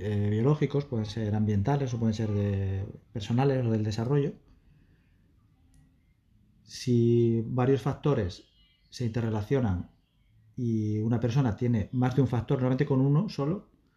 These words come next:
pues a lo mejor no tiene por qué desarrollarse una adicción aunque tenga contacto con determinadas sustancias o con determinadas conductas. Pero sí que si hay una, se dan varios factores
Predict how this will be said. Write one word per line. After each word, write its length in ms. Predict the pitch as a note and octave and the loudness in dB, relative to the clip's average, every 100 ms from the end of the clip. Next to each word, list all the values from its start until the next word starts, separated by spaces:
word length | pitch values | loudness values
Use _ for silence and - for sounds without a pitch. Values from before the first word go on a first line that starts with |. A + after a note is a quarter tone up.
| _ _ _ _ _ | _ _ _ _ _
pues 100 | A#2 | -2
a 20 | |
lo 40 | A2+ | -2
mejor 160 | B2+ | 2
no 100 | B2+ B2+ | 2 4
tiene 140 | B2 | 2
por 100 | A#2+ | 2
qué 80 | A#2 | 0
desarrollarse 500 | A2+ A#2 A2 A2 A#2 | -2 0 0 0 0
una 100 | A2+ | 0
adicción 380 | A2+ G#2+ B2+ C3 | 0 0 -2 0
aunque 300 | C3 A#2+ A2 | 0 -2 -4
tenga 400 | A2 A#2+ A#2 A#2 | -2 -2 -2 0
contacto 480 | A2+ A#2 A2+ A#2 A2 | 0 0 -4 -6 -4
con 260 | A2+ A2 | 0 2
determinadas 440 | A2+ A2 A2+ A2+ A2 | 2 2 2 2 0
sustancias 680 | B2 C#3 C3 C#3 C3+ C3+ - _ _ _ - - _ _ _ | -2 -2 0 0 0 -2 -14 _ _ _ -20 -20 _ _ _
o 100 | C#3 | 0
con 140 | C#3 | 4
determinadas 420 | B2+ A#2 A2 A2 G#2 | 4 4 2 2 0
conductas. 560 | A2+ C#3+ D#3+ G2+ - - _ _ - _ _ _ _ _ _ _ _ _ - - - - - | 0 0 0 -6 -8 -16 _ _ -20 _ _ _ _ _ _ _ _ _ -20 -20 -20 -20 -10
Pero 180 | - B2 | 0 2
sí 340 | A#2 D3+ B2 - | 6 4 2 -6
que 120 | B2 | -6
si 180 | - B2+ | 0 2
hay 260 | C3+ C3 - | 2 0 -4
una, 840 | A#3 C3 C3 C3+ C3 C3+ C3 B2+ - - _ - - _ - _ _ _ _ _ _ _ - | -2 0 2 2 2 2 0 -2 -6 -20 _ -20 -20 _ -20 _ _ _ _ _ _ _ -4
se 140 | B2+ | 4
dan 140 | C#3 | 6
varios 200 | C#3+ C#3+ | 8 6
factores 500 | C#3 B2+ D#3 D3 - | 4 0 0 0 -4